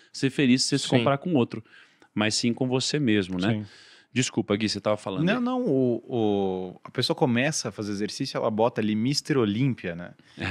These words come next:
Speaker 4: daí ela olha os caras e fala, "Ah, eu não sou que nem esses caras, então esquece, né? Não é pra mim." Isso é um pouco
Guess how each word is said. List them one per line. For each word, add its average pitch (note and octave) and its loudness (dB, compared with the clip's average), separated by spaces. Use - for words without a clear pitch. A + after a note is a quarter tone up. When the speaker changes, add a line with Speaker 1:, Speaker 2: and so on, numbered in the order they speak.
Speaker 4:
daí C3+ 8
ela C#3+ 8
olha E3 6
os D#3 4
caras D#3+ 2
e C#3+ 2
fala, C#3 2
"Ah, D#3 4
eu C#3+ 4
não B2+ 2
sou - 0
que C#3+ 0
nem C3 4
esses - 0
caras, B2+ 4
então C3 -2
esquece, B2 0
né? G#2+ -4
Não A#2 -4
é B2+ 2
pra D3 0
mim." A#2 0
Isso C4 -2
é - 2
um A3 6
pouco G#3 2